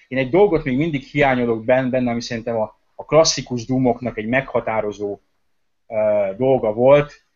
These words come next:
ez a kulcskeresgélés. Jó, viccelek. <laughs> Jó, a labirintus pályák, nem. Az, hogy egyszerre kifejezetten, tömegesen sok ellenfél jöjjön.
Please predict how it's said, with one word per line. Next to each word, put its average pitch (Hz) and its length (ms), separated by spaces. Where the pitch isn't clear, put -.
ez 123 220
a 117 420
kulcskeresgélés. 104 1200
Jó, 139 180
viccelek. 147 480
<laughs> 139 260
Jó, 156 200
a 151 60
labirintus 156 640
pályák, 95 420
nem. 113 320
Az, 190 300
hogy 147 280
egyszerre 131 840
kifejezetten, 127 840
tömegesen 127 640
sok - 240
ellenfél 95 460
jöjjön. 92 440